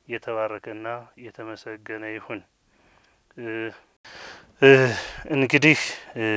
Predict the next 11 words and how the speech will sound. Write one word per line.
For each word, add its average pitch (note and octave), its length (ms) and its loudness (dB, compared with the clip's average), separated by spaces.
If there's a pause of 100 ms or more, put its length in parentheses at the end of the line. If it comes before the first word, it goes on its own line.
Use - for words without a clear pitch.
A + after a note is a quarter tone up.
(260)
በአሁኑ B2 380 8
ሰዓት A#2 360 4 (840)
የንም-፣ G#2 480 -8
የምንማማረው፣ G#2 1000 -4 (880)
እ፣ A#2 140 -12 (520)
ዕለቱ፣ G#2+ 380 -6 (580)
እ፣ A#2+ 120 -20 (300)
ብርሃን G#2+ 500 -2 (360)
የተሰኘው A2 800 -10 (920)
የብርሃን G#2+ 580 -4 (560)
ሳምንት A2 640 -10